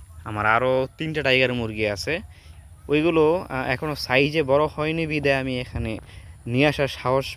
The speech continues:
পাইনি এখন পর্যন্ত। এগুলো মোটামুটি গ্রোথ একটু ভালো বিধায়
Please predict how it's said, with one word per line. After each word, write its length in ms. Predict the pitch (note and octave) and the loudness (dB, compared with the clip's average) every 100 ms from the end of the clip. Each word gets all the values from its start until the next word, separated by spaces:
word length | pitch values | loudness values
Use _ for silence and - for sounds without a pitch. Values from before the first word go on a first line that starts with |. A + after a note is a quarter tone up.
| - | 0
পাইনি 280 | A#2+ B2+ A#2+ | 2 2 0
এখন 240 | G#2 G2+ | -2 -6
পর্যন্ত। 420 | F#2+ F#2 F2+ - F#2 - - - - - | -6 -10 -10 -12 -12 -12 -10 -10 -10 -4
এগুলো 280 | C3 C#3 C#3 | 0 2 2
মোটামুটি 420 | C3+ C#3+ C#3 C#3 | 0 -2 -2 -4
গ্রোথ 260 | A#2+ B2+ C3 | -4 -4 -4
একটু 260 | - - | -8 -6
ভালো 280 | A#2 A2 C#3 | 0 0 0
বিধায় 320 | C#3 B2 C3 | 0 -2 -2